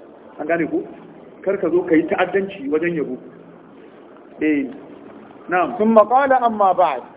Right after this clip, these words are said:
Speaker 1: Sannan sai ya ce, "Amma ba'd."
Speaker 2: "فإن إخوانكم قد جاءونا تائبين."
Speaker 1: Wai akwai inda manzo Allah ya taɓa amfani da kalmar wa ba'd? Tun da manzo Allah yake amfani da kalmar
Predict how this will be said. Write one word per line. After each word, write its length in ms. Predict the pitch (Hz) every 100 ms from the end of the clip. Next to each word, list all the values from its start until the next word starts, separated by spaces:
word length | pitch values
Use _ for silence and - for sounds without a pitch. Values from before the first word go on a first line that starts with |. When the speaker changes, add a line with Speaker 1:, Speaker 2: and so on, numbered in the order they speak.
| - - - - 160
Speaker 1:
Sannan 260 | 160 202
sai 160 | 196 202
ya 60 |
ce, 120 | 202 190 -
"Amma 300 | 175 180 202
ba'd." 260 | 208 196 170 - - - - - -
Speaker 2:
"فإن 280 | 185 233 226
إخوانكم 840 | 214 208 220 285 311 269 277 277
قد 260 | 262 254 262
جاءونا 560 | 262 269 269 262 262
تائبين." 680 | 247 226 220 190 175 170 135 113 - - - - - - -
Speaker 1:
Wai 120 | 208
akwai 180 | 190 214
inda 140 | 214
manzo 200 | 175 165
Allah 200 | 190 202 180
ya 60 |
taɓa 160 | 196 190
amfani 240 | 156 170
da 60 | -
kalmar 280 | 190 196 170
wa 80 | 156
ba'd? 220 | 196 190 - - - - - _ _ _ _ _ _ _ _ - - - - 381 - 403 - - 349 679 659 - - - - - - - - -
Tun 120 | 247
da 80 | 233
manzo 200 | 185 165
Allah 280 | 180 196 170 175
yake 280 | - 160
amfani 400 | 156 151 151 160
da 80 | 185
kalmar 340 | - 175 175